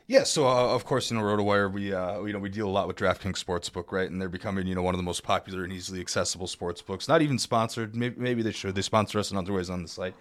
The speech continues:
Anyway, um, I'm using their, uh, sports book because in the past years, I've pulled a general over-under list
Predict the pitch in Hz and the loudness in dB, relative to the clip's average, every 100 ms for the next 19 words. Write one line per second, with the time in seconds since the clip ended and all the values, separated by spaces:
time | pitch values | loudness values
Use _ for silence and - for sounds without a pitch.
0 | - - - 190 165 120 104 98 - - | -20 -20 -2 4 6 8 6 4 -4 4
1 | 120 120 117 117 - 160 180 175 156 156 | 8 10 10 6 6 6 8 8 10 10
2 | 151 139 127 - 135 135 - 139 131 120 | 10 6 6 6 2 4 2 2 2 2
3 | 123 104 - 196 - 143 160 - 135 165 | 2 4 6 6 6 2 2 2 6 6
4 | 156 - - - - 131 - 202 190 117 | 4 -2 -14 -4 2 2 6 6 6 4
5 | 127 156 160 151 143 131 120 127 101 98 | 4 6 6 8 8 8 8 8 4 6
6 | 147 - | 4 4